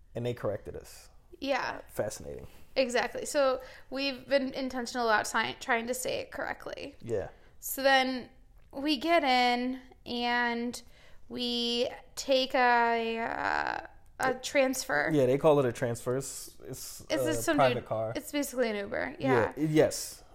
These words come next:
Speaker 1: It's a Uber.
Speaker 2: But, like, a little cleaner. Um, and that was, like, I wasn't sure. I didn't think that Antigua was a third world country, or I just didn't really know what to expect.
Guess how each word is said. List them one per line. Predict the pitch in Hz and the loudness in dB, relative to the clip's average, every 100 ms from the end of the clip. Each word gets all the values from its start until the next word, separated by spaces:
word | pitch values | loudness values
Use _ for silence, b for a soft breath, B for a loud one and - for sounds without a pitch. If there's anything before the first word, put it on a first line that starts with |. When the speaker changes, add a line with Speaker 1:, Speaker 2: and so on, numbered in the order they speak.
| - | -14
Speaker 1:
It's | 120 | -8
a | 113 | -6
Uber. | 90 | 0
Speaker 2:
But, | 277 254 | 4 6
like, | 247 233 | 4 4
a | - | 0
little | 254 226 | 0 -2
cleaner. | 226 254 254 - 277 269 - - | -6 -10 -10 -10 -12 -16 -20 -8
Um, | - 247 240 - 294 320 - - - - | -2 0 0 -2 -4 -12 -16 -20 -20 -10
and | 254 247 247 240 233 233 240 240 - b b b b b b - - | -4 0 2 2 2 0 -4 -6 -12 b b b b b b -14 2
that | 247 247 247 | 8 8 8
was, | 302 302 277 | 6 4 6
like, | 277 247 - B B B - - - - - - - - | 6 6 4 B B B -12 -16 -20 -18 -18 -20 -8 -2
I | 311 | 2
wasn't | 381 466 523 466 | 4 4 2 -2
sure. | - 262 233 233 - | 0 6 8 8 8
I | 240 | 6
didn't | 302 370 - - | 4 0 -6 0
think | 240 226 233 254 | 2 2 0 -2
that | 247 - | 0 2
Antigua | 277 262 294 285 | 0 -2 -2 0
was | 294 285 | 0 4
a | 302 294 - | 2 2 0
third | 302 294 | 2 2
world | 294 285 | 0 0
country, | 311 294 320 311 311 B B B - | 0 0 -2 -4 -4 B B B -6
or | - 262 240 240 233 | 2 6 6 6 4
I | - 247 | 0 0
just | 285 - | -2 -4
didn't | 320 269 | -2 0
really | 262 247 | 0 0
know | 226 | 0
what | 254 | 0
to | |
expect. | 247 - - 214 175 302 - - | -4 -6 -4 -2 4 2 2 -6